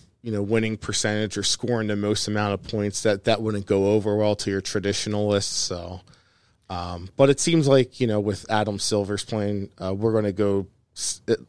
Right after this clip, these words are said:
at least have six to eight games of, like, a quote unquote regular season. I'm sure that's part to get players back into playing shape. And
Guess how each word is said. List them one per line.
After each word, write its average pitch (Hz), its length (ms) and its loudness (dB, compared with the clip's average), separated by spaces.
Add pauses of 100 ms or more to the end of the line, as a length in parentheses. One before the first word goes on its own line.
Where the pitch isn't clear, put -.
at 123 140 6
least 117 280 2
have 104 180 2
six - 440 0
to - 180 -2
eight 110 220 -2
games 110 600 0
of, 98 160 -2
like, 95 200 -2
a 92 160 -4 (440)
quote 135 180 4
unquote 120 260 4
regular 110 420 4
season. 107 380 0
I'm 107 140 2
sure 113 220 2
that's 107 260 2
part 104 320 0
to - 80 -6
get 98 240 -2
players 101 380 -2
back 98 300 -2
into 101 280 -2 (140)
playing 113 400 2
shape. 110 420 -2 (680)
And 107 320 2